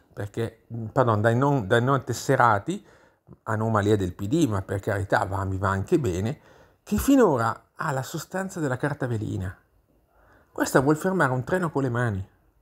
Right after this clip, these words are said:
Ma non perché di là siano chissà che cosa, eh?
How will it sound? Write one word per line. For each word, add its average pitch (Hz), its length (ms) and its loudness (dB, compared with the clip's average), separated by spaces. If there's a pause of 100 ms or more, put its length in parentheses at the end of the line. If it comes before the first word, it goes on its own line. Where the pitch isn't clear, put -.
(840)
Ma 147 80 2
non 285 220 4
perché 220 260 4
di 143 100 4
là 143 160 4
siano 127 280 0
chissà 120 280 -4
che 107 140 -8
cosa, 90 480 -2
eh? 107 100 -2